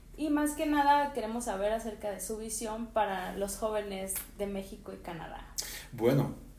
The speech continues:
Speaker 2: gracias, gracias por la entrevista. <laughs> Ah, no me gusta mucho hablar de,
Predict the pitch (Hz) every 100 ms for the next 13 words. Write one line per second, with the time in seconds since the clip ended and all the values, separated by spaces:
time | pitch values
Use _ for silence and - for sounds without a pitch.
0 | - - - - 104 98 - - - 117
1 | - 139 113 107 104 98 95 - 117 -
2 | - - - - 107 104 101 101 98 92
3 | 90 90 87 82 78 71 71 - - -
4 | 113 117 147 131 117 117 104 113 117 113
5 | 95 92 98 107 117 117 101 104 95 90